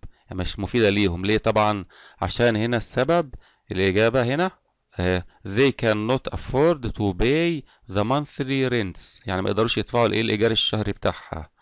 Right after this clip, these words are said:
الإيجارات بتاعتها بتبقى غالية. طيب السؤال اللي بعده،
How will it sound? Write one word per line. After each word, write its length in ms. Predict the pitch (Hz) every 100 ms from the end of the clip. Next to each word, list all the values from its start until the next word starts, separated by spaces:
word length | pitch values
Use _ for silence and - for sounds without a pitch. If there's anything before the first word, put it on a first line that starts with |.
| _ _ _ _ -
الإيجارات 360 | 92 90 104
بتاعتها 360 | 92 - 101 101
بتبقى 300 | - 98 95
غالية. 440 | 87 85 78 73 71 _ _ _ _ _
طيب 320 | 104 98 87
السؤال 360 | 87 - 104 110
اللي 180 | 104 101
بعده، 460 | 104 90 82 78